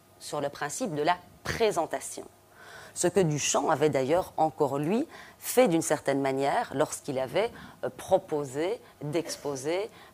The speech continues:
euh, le ready-made, euh, euh, Fontaine en mille neuf cent dix-sept à, à New York. Alors, pour que vous compreniez bien ce à quoi je fais allusion, donc dans le sillage d'Yves Klein, j'ai choisi deux exemples,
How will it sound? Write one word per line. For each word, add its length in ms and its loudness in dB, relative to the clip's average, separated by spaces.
euh, 180 0
le 220 -2
ready-made, 760 -2
euh, 340 -2
euh, 140 -4
Fontaine 680 0
en 80 -4
mille 140 -6
neuf 140 -10
cent 240 -6
dix-sept 560 -6
à, 260 2
à 80 2
New 140 -2
York. 500 -14
Alors, 160 4
pour 180 2
que 60 10
vous 260 4
compreniez 400 6
bien 240 6
ce 140 6
à 40 8
quoi 200 8
je 100 0
fais 160 0
allusion, 380 0
donc 160 -2
dans 120 0
le 80 0
sillage 500 4
d'Yves 340 -6
Klein, 320 2
j'ai 120 -2
choisi 440 4
deux 320 4
exemples, 560 -4